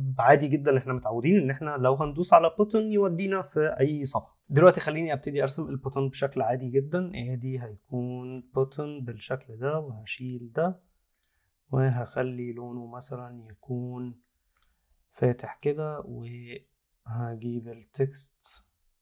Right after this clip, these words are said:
واكتب او مور كارز، وخليني اكبرها كده واعمل لهم الاين. خليني امسح البوتن ده من هنا كده، وهجمع الاتنين دول كده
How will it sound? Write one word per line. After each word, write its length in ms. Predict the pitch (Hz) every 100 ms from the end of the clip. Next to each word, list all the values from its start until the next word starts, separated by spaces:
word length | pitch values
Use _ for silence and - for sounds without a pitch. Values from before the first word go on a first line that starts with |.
| _ _ _ _ - _ _ _
واكتب 800 | 139 127 127 127 - - 120 117 120 _ _ _ _ _ _ 147
او 400 | 131 113 113 117 120
مور 420 | 123 123 123 117 - _ _ -
كارز، 720 | 143 139 139 135 131 - - _ -
وخليني 760 | 123 120 117 - 110 117 113
اكبرها 720 | 110 - 117 113 117 117 110 -
كده 320 | 139 160 196 _ _ 127
واعمل 600 | 123 123 110 110 113 117
لهم 280 | 117 123
الاين. 500 | 117 120 143 170 208 - _
خليني 380 | - 127 135 135
امسح 300 | 135 - 107
البوتن 560 | 120 113 139 139 139 123
ده 160 | 131
من 260 | 139 131 127
هنا 300 | 123 139 139
كده، 340 | 139 139 151
وهجمع 600 | 143 135 147 143 147 151
الاتنين 500 | 131 123 - 131 139
دول 320 | 123 131 135 127
كده 520 | - 139 135 165